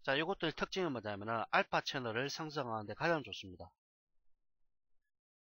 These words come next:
알파 채널 생성에 가장 유리합니다.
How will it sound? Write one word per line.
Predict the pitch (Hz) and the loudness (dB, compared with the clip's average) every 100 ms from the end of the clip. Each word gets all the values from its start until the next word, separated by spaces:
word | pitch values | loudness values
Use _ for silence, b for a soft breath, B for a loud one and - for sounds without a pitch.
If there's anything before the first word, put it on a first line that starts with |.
| _ _ | _ _
알파 | 139 - 127 | 0 0 -2
채널 | - 110 127 151 | -2 0 0 0
생성에 | - 127 113 104 107 143 170 b b b | -2 -6 -8 -6 -2 -2 -4 b b b
가장 | 127 127 143 107 | 0 4 4 2
유리합니다. | 92 110 113 90 90 120 | -2 0 2 0 0 0